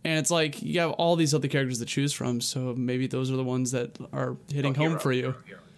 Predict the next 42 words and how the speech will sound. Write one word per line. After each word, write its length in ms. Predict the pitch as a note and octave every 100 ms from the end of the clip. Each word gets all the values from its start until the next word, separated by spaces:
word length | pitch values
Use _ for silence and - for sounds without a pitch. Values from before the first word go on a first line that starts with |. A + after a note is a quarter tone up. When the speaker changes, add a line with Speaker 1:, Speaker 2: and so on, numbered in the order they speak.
| -
Speaker 2:
yeah. 100 | -
Speaker 1:
Hero, 420 | - A3 G3+ D3+ C3+
yeah, 140 | D3+
yeah. 240 | D3+ C3+ C3 - - - -
I'd 180 | A3 B3+
actually, 440 | F#4+ - G4 - - - - - -
I 120 | -
actually 320 | A3 C#4+ - B3
messed 200 | A3+ -
around 220 | F3+ F3
with 100 | D#3
Joker 440 | C#3 D3 D3 C#3
and 160 | C3+ C3
Hero 380 | C3+ C3+ C3 B2
a 60 |
bit 380 | - B2+ - - -
when 160 | C#3+
they 220 | C3+ B2+
came 280 | B2+ C#3+ B2+
out, 160 | C3 B2+
but 100 | D3+
everyone 260 | E3+ F3+
else 220 | D#3 D#3 D3
I 60 |
wasn't, 380 | C#3+ C3+ C3+ C3+
like, 240 | C#3 C3+
too 220 | - D3 D3
into. 360 | D3 D#3 D#3
Like 200 | D3 D3
I 20 |
said, 220 | C3+ C3 -
Terry 280 | D3+ D#3
and 100 | C#3+
Banjo, 400 | C3 C#3 C3 C#3
I 60 | C3
was 80 | C3
just 160 | C#3+
like, 200 | C#3 C#3+ -
"Ah, 240 | F#3 F#3
not 200 | D3+ D#3+
for 80 | C#3+
me." 220 | C3+ C#3